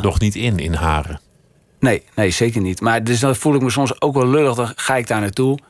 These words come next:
Speaker 1: Zoals bijvoorbeeld Overschild, er we-, er is een plan om het hele dorp plat te doen, gooien en alles weer opnieuw op te bouwen. Maar ja,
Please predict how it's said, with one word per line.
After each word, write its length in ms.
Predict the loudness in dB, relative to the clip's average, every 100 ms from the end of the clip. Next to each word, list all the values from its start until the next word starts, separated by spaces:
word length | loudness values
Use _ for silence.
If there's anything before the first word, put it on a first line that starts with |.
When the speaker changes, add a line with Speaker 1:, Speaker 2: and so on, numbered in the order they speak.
| _ -14
Speaker 1:
Zoals 200 | -10 -6
bijvoorbeeld 220 | -6 -2
Overschild, 580 | -2 -2 -2 0 0 0
er 100 | -4
we-, 160 | -4 -8 -16
er 80 | -8
is 100 | -6
een 100 | -4
plan 220 | 0 0
om 140 | 2 0
het 100 | 0
hele 240 | 0 2
dorp 240 | 0 0
plat 200 | -2 -4
te 80 | -2
doen, 220 | -4 -4 -6 -10
gooien 400 | -10 -4 -2 0
en 120 | 0
alles 240 | 0 0
weer 100 | 0
opnieuw 220 | 2 2 2
op 120 | 0
te 80 | -2
bouwen. 280 | 0 0
Maar 100 | 0
ja, 120 | -2